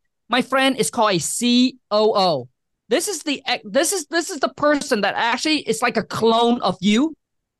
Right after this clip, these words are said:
but they rather work for you instead of building their own business.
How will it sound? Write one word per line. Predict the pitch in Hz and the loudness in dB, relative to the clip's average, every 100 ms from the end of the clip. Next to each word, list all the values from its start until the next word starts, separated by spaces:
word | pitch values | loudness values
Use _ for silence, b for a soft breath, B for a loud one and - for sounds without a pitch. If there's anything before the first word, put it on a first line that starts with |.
| _ _ _ | _ _ _
but | 220 220 | -4 0
they | 254 | 0
rather | 240 247 226 | 2 2 2
work | 202 247 - | 2 0 0
for | |
you | 214 185 233 339 - | -2 0 0 0 -4
instead | 202 208 220 | -6 -2 -2
of | 156 | 2
building | 220 220 | 2 4
their | 196 - | 0 0
own | 202 160 | -2 0
business. | 165 - 135 - | -2 -4 -10 -16